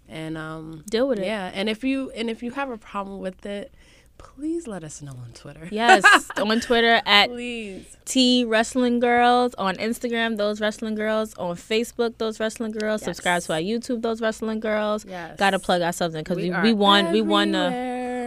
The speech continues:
Speaker 2: We want to hear your comments and
Speaker 1: We
Speaker 2: your
Speaker 1: do.
Speaker 2: feedback.
Speaker 1: And I, I'm glad that you brought up social media because I wanna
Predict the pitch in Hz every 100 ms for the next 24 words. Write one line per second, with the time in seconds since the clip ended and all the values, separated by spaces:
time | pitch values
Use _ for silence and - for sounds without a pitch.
0 | 247 185 214 208 196 190 - 185 185 165
1 | 160 - 165 160 156 160 156 156 170 160
2 | 156 143 139 - - 208 214 202 202 214
3 | 220 262 226 208 180 170 165 - 170 165
4 | 160 151 151 151 156 - - 202 190 185
5 | 185 190 196